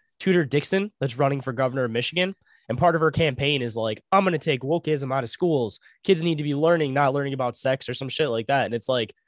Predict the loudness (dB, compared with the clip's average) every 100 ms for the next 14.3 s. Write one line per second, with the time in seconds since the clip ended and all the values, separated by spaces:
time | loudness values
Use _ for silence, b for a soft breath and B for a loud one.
0 | _ -4 0 0 0 -2 -2 -2 -2 -2
1 | -8 -6 -2 -2 -2 -2 -2 -2 -4 -2
2 | -2 -2 -2 -2 0 2 2 0 -2 0
3 | 0 2 0 0 -2 -4 -6 -6 -2 -2
4 | -2 -2 -4 -4 -6 0 2 4 4 2
5 | 0 0 -4 -4 -6 -2 0 -2 -4 -4
6 | 0 2 2 -2 _ b -4 -2 -4 -6
7 | _ 0 2 4 4 4 4 4 2 -4
8 | 0 0 0 -4 -2 -2 0 0 0 -4
9 | -6 -6 -4 -2 -2 -4 -4 -4 -4 -2
10 | 0 0 -2 -8 -8 -8 -4 -2 0 0
11 | 0 0 -4 -8 -12 b b b -2 0
12 | 2 4 4 4 2 _ _ _ 0 2
13 | 0 0 2 2 2 0 -2 0 -2 -4
14 | -4 -6